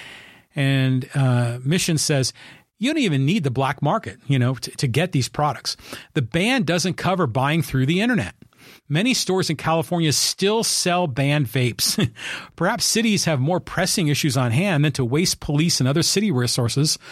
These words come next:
busting shops over flavors." Yeah, it's kind of like we talked about in Chicago. Grocery stores are going out of business. They're leaving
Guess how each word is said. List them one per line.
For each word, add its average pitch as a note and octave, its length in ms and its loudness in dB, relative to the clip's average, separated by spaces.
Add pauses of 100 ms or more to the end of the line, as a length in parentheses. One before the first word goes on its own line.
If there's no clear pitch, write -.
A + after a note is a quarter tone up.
(280)
busting E3+ 320 0
shops C#3 400 0
over C3+ 200 2
flavors." F3 760 -2 (1200)
Yeah, D#4 240 0 (260)
it's - 140 -2
kind D#4 180 -2
of C4 100 -2
like F3+ 360 -2
we F3+ 120 -2
talked F#3+ 220 -2
about F3+ 240 -2
in F3 220 0
Chicago. F3+ 600 0 (1000)
Grocery A#3+ 380 0
stores G3 300 0
are D#3+ 80 0
going D#3+ 400 0 (120)
out G3 200 0
of D3 100 0
business. F3+ 380 0
They're G3 160 2
leaving D3+ 720 0